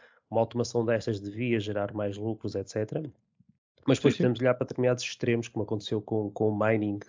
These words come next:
Speaker 1: da, da cri-, de, de cri-, cryptocurrencies, em
Speaker 2: Uhum.
Speaker 1: que, epá, montaram-se fábricas de rigs de, de G P Us a fazer processamento e, e F P G As e coisas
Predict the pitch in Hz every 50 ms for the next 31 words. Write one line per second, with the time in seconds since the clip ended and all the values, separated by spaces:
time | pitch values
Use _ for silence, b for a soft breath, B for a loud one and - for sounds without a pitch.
0 | - _ - - - 104 101 101 101 - 113 107 - 120 - 135 107 110 110 104
1 | 104 101 104 - - - - 110 - - 120 110 113 - - - 123 120 - 117
2 | - - 123 117 120 123 123 - - 165 - B B B B B B B B B
3 | B B _ - - 151 135 139 156 139 135 131 131 135 135 139 151 - - _
4 | _ - - - - - - - _ _ _ - - 117 - 107 104 104 110 -
5 | - - - 127 113 113 113 120 113 - 143 151 139 - - - - - 127 127
6 | 120 120 120 120 123 123 123 127 131 131 131 131 131 - 131 113 - - 143 135
7 | 113 110 101 101 - - 110 107 107 104 104 101 107 92 113 120 117 - 113 110
8 | 113 117 117 120 117 - 104 - - - 117 107 - - - - 117 101 104 110
9 | 107 107 101 90 98 104 104 98 113 110 107 - - - 110 95 98 101 104 117
10 | 117 110 98 98 101 101 101 101 - - - 107 113 110 101 - - -